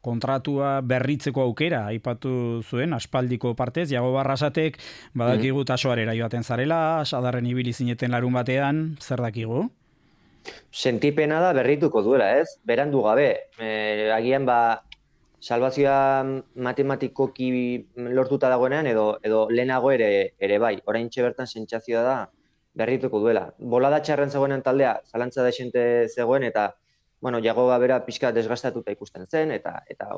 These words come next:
Speaker 2: ba, baleko tak-, tekla ez zuela, eh, ba, sakatzen asmatzen, baina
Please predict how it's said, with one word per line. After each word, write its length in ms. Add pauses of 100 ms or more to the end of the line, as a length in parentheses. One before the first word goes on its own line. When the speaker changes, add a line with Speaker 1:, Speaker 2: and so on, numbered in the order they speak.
Speaker 2:
ba, 220
baleko 340
tak-, 320
tekla 380
ez 160
zuela, 240 (540)
eh, 600
ba, 120
sakatzen 420
asmatzen, 480 (100)
baina 380